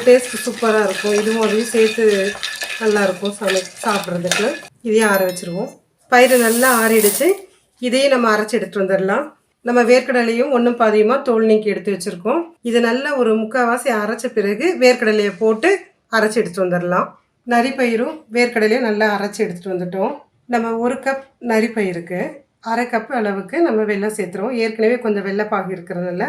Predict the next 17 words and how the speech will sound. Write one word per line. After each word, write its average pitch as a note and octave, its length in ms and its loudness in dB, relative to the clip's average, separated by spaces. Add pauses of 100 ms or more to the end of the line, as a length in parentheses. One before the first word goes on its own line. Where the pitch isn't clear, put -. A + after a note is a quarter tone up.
அதோடய G3 420 -4
இதையும் F#3+ 220 -6
சேர்த்துக்கலாம். E3+ 540 -12 (400)
ஒரு B3 200 0
அரை A3 220 0
கரண்டி A3 640 -2
தண்ணி G3+ 260 -2
விடலாம். F3+ 460 -6 (2750)
கரையட்டும், A3 420 0
வெல்லம் G3 260 -4
கரையட்டும். F#3 600 -4 (800)
இது A3+ 300 -4
நல்ல A#3+ 440 -2
கொரகரப்பாகவும் A3 760 -2
இல்லாம, F3+ 540 -6
நைஸாகவும் G#3+ 520 0
இல்லாம, F#3 460 -4